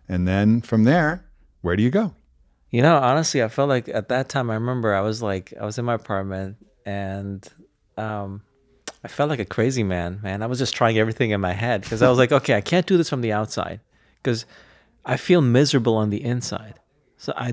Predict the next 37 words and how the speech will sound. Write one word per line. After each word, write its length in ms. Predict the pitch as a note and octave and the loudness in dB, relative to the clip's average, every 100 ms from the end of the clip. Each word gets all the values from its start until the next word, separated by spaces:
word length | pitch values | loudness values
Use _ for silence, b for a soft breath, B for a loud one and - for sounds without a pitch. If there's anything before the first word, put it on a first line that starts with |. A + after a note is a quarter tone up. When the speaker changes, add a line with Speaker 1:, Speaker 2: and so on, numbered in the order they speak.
| A#2+ | -2
Speaker 2:
you 100 | F3 | 2
know, 80 | D3+ | 4
I 40 | |
was 120 | D3 C#3 | 6 6
like, 140 | D3 | 4
"Okay, 180 | C#3 D#3 | 4 0
I 120 | B2 | -6
feel 180 | - F#3 | 0 2
miserable 320 | F3 D#3+ D#3 | 2 2 0
on 80 | C#3 | 2
the 100 | C3+ | 2
inside. 300 | D3 - A2 A#2 | 2 2 0 0
What's 120 | D3+ | -2
gonna 200 | F3 D#3 | 0 0
make 220 | C3 A#2+ | 0 0
that 220 | A#2+ A#2 | -4 -4
better? 360 | F#2+ E2+ - - _ _ _ _ | -6 -10 -12 -20 _ _ _ _
What's 180 | A#2+ C3 | -6 -4
gonna 200 | - D3 | 0 -2
shift 300 | B2+ C3+ A#2+ | 0 -2 -2
that?" 300 | A#2 G2+ - | -4 -4 -6
And 100 | C3 | -4
I 40 | E3+ | -2
was 160 | F#3+ | -2
trying 240 | - C3 A#2+ | -4 -4 -2
all 100 | B2 | -2
sorts 240 | C3+ A#2 | -2 -6
of 80 | G2 | -8
crazy 380 | - A2+ G#2+ G2+ | -2 -2 0 -4
things. 480 | - A#2 A#2 A2+ A2 | 0 0 0 0 0
I 80 | |
was 200 | G#2 G#2 | 0 -2
like, 300 | A2+ G2+ - B B B B - | -2 -2 -4 B B B B -2
and 120 | C3 | 0
I 60 | |
stumbled 440 | A#2+ - F3 F#3 C#3+ | 0 2 4 4 4
upon, 340 | C3 A#2+ A#2 | 2 0 -2